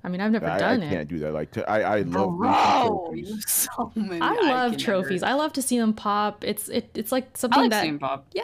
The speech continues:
Speaker 1: it's satisfying.
Speaker 2: Yeah.
Speaker 1: The noise that it makes and everything. I actually like them more than achievements on Xbox.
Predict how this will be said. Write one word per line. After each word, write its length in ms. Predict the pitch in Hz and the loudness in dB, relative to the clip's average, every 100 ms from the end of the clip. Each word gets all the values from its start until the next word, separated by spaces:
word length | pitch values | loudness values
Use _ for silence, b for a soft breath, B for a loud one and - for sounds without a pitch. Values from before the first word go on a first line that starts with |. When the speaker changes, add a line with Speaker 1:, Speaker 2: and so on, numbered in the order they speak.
| 466 | -2
Speaker 1:
it's 180 | 285 - | -2 0
satisfying. 600 | 254 269 190 175 160 160 | 0 0 0 0 -2 -2
Speaker 2:
Yeah. 40 | |
Speaker 1:
The 80 | 190 | -2
noise 440 | 185 220 233 233 | -2 0 2 2
that 100 | 220 | 0
it 100 | 208 | -4
makes 440 | 233 208 214 208 - | -4 -2 0 0 -2
and 100 | 202 | 0
everything. 300 | 214 214 214 | 0 0 0
I 60 | |
actually 280 | 254 359 330 | 0 0 0
like 200 | 240 226 | 2 0
them 140 | 214 185 | 0 0
more 200 | 190 190 | 0 0
than 140 | 170 | -2
achievements 680 | 139 - 233 233 - - - | -6 -2 -2 -2 -4 -8 -10
on 140 | 170 | -8
Xbox. 760 | - 226 - - - - - | -4 -6 -6 -8 -8 -8 -14